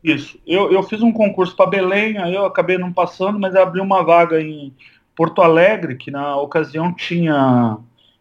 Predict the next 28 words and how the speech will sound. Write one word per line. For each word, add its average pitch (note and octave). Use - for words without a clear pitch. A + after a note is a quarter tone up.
eles B2+
precisavam E3
de E3
um D#3+
tipo G3+
de F3+
cobertura F3
que F3+
eu D#3+
tinha E3+
um -
perfil E3
adequado, D#3+
que -
era C3+
uma, B2+
uma C3+
governadora D#3+
que -
tinha D#3
sido, D3
que, -
tipo, -
metade E3
do D#3+
governo D3+
dela B2+
tinha, C3+